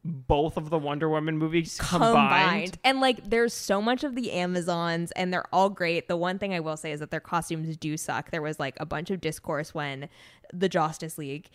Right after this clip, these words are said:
Speaker 2: came out about, like, "Wow, the Amazons look so different and they're over-sexualized," and, like, they, it really is terrible. They're mostly in bikini tops and, like, little skirt things, and it looks so much, like, less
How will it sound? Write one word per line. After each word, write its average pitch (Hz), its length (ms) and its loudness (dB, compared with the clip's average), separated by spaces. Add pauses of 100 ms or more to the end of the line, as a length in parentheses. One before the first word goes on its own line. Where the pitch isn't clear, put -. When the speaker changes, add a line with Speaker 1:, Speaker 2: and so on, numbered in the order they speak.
(180)
Speaker 2:
came 185 240 0
out 151 260 -2
about, 160 240 2
like, 170 260 0
"Wow, 208 360 6
the 180 140 0
Amazons 196 420 0
look 180 120 -4
so 170 140 -4
different 208 400 -2
and 180 100 -2
they're 165 140 -4
over-sexualized," 175 1000 -4
and, 165 80 -10
like, 156 240 -10
they, 175 80 0
it 180 320 -2
really 277 260 2
is 175 140 -2
terrible. 175 420 -4
They're 170 80 -2
mostly 170 320 -4
in 185 140 -2
bikini 156 480 -8
tops - 500 -6
and, 156 380 -8
like, 151 340 -6 (320)
little 185 300 0
skirt - 500 -4
things, 233 420 -2
and 190 80 2
it - 140 -4
looks 185 220 -4
so 185 160 2
much, 202 320 -2 (120)
like, 170 360 -4 (300)
less 170 600 -2